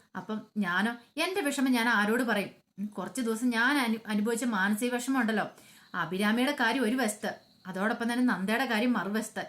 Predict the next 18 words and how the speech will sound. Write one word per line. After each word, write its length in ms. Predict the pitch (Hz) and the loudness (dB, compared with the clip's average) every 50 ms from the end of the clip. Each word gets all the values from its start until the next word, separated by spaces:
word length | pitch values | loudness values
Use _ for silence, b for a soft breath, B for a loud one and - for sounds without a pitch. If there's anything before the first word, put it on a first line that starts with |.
| - - | -10 -12
ഇതിൻ്റെ 240 | 165 170 185 190 220 208 | -12 -8 -4 -2 0 0
ഇടയ്ക്ക് 260 | 190 196 190 - 262 | 0 -2 -4 -4 -2
കിടന്ന് 260 | 262 233 233 233 254 254 254 B B B B B B | 0 0 2 2 0 0 -2 B B B B B B
പെട്ടയാൾ 400 | 339 339 330 359 349 311 262 269 285 | -4 -2 0 0 2 2 4 4 4
ഞാനാണ്. 460 | 277 247 214 220 240 247 233 190 175 - - - _ _ - 190 | 4 4 4 4 4 2 2 0 0 -4 -10 -18 _ _ -12 -6
എൻ്റെ 240 | 190 190 233 254 311 | -4 -2 0 2 2
അവസ്ഥ 300 | 285 254 269 - - 294 | 0 0 -2 -4 -2 -2
എന്താ 200 | 262 233 240 262 | 0 2 2 2
മനസ്സിലാക്കാത്തെ? 640 | 262 240 214 208 226 220 214 214 220 214 214 185 - B B B B B B | 4 4 2 2 2 0 0 0 0 -2 -2 -4 -6 B B B B B B
എപ്പോഴും 380 | 190 180 - - 214 240 277 262 | -10 -10 -6 -4 -4 0 0 0
എല്ലാവർക്കും 380 | 220 214 220 226 233 - 269 254 | 2 2 0 0 0 -2 -6 -4
സ്വന്തം 400 | - 240 226 254 269 320 262 247 | -2 0 0 2 2 2 2 2
കാര്യം 280 | 226 214 208 247 254 | 2 2 2 4 4
മാത്രമേ 300 | 247 202 196 196 240 240 | 4 2 2 0 -2 -2
ഉള്ളൂ. 180 | 214 180 175 - - - _ _ - | -2 -2 -4 -6 -10 -16 _ _ -14
ഞാനൊരു 340 | 185 185 175 180 208 220 220 | -10 -8 -6 -4 -2 -2 0
ജീവന് 460 | 226 208 190 190 190 214 220 254 254 | -2 -2 -2 -2 -2 0 0 2 2
വേണ്ടിയിട്ടാ 460 | 277 269 240 233 233 269 247 - 226 | 2 2 0 0 0 0 0 0 0